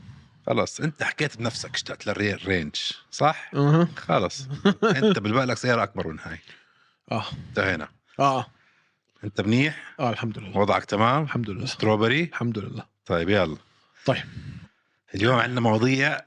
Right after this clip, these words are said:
Speaker 1: هوبا، هوبا.
Speaker 2: في حكي كتير اليوم. في حلقة شيقة وحدث.
Speaker 1: آه.
Speaker 2: ملا-، مل-، ملا-، مليء، مليء بال-، بال-، بالمفاجآت والأسئلة و-،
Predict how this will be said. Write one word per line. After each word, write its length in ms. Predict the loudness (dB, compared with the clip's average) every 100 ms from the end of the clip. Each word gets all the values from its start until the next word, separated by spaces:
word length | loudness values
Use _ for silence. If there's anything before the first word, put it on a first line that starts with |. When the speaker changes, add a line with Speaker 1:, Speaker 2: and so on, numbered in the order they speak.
| -2
Speaker 1:
هوبا، 480 | 0 0 0 -2 -4 _ _ -2
هوبا. 340 | 0 0 -2 -4 -4
Speaker 2:
في 180 | 0 2
حكي 240 | 2 -2
كتير 260 | 0 2 2
اليوم. 260 | -4 -8 -14 -20 -20 _ _
في 160 | -2
حلقة 340 | 2 2 2 2
شيقة 580 | 4 6 6 6 4 2 _ _ _ _ _ _ _ _ _ -2
وحدث. 720 | 4 4 2 -4 -10 -14 -16 _ _ _ _ _ -6
Speaker 1:
آه. 640 | -2 -2 -2 -4 -6 -10 -16 -20 -12
Speaker 2:
ملا-، 480 | 0 4 6 4 4
مل-، 280 | 2 2 2
ملا-، 420 | 4 6 6 6 6
مليء، 680 | 4 6 4 0 -4 -2 4
مليء 360 | 6 8 6
بال-، 280 | 4 4 4
بال-، 260 | 4 4 4
بالمفاجآت 1200 | 4 4 4 4 6 6 4 6 6 4 2 2
والأسئلة 680 | 4 4 2 4 4 6 8
و-، 360 | 8 6 4